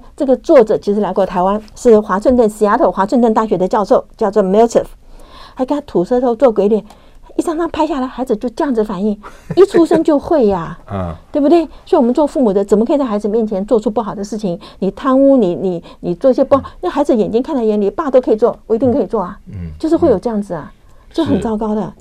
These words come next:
Speaker 2: 是。是。
Speaker 1: 所以
Speaker 2: 所以很多父母自己，孩-，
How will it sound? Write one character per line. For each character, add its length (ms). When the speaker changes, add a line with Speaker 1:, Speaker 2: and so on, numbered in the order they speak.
Speaker 2:
是。 180
是。 80
Speaker 1:
所 100
以 140
Speaker 2:
所 120
以 40
很 120
多 200
父 200
母 200
自 140
己， 320
孩-， 200